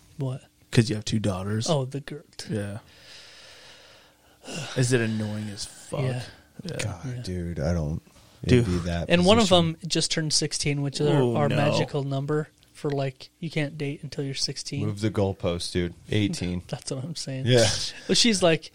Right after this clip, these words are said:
Speaker 1: she's like, "Oh, can fucking, fucking," some gay, Colby is his name.
Speaker 3: Some
Speaker 1: "Can fucking Col-,
Speaker 3: fucking
Speaker 1: Colby come over?" And I'm like, "Colby?"
Speaker 3: Colby?
Speaker 1: Like, that's a bitch name.
Speaker 3: It
Speaker 1: You know
Speaker 3: could have
Speaker 1: that,
Speaker 3: been
Speaker 1: right?
Speaker 3: any
Speaker 2: You know, that's a,
Speaker 3: It could have been any
Speaker 2: that's a
Speaker 3: name.
Speaker 2: bitch name, dog.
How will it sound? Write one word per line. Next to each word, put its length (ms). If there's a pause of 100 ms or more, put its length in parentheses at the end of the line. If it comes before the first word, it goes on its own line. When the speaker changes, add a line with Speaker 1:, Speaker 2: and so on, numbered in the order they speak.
(220)
Speaker 1:
she's 180
like, 120
"Oh, 200
can 200
fucking, 500
fucking," 640
some 300
gay, 360 (100)
Colby 440
is 120
his 160
name. 280 (920)
Speaker 3:
Some 240
Speaker 1:
"Can 300
fucking 400
Col-, 220
Speaker 3:
fucking 260
Speaker 1:
Colby 320
come 260
over?" 500
And 120
I'm 120
like, 300 (960)
"Colby?" 540 (480)
Speaker 3:
Colby? 560 (400)
Speaker 1:
Like, 160
that's 200
a 60
bitch 380
name. 240
Speaker 3:
It 60
Speaker 1:
You 80
know 60
Speaker 3:
could 100
have 80
Speaker 1:
that, 60
Speaker 3:
been 100
Speaker 1:
right? 80
Speaker 3:
any 200
Speaker 2:
You 60
know, 280
that's 160
a, 40
Speaker 3:
It 120
could 120
have 60
been 160
any 200
Speaker 2:
that's 160
a 40
Speaker 3:
name. 100
Speaker 2:
bitch 480
name, 360
dog. 400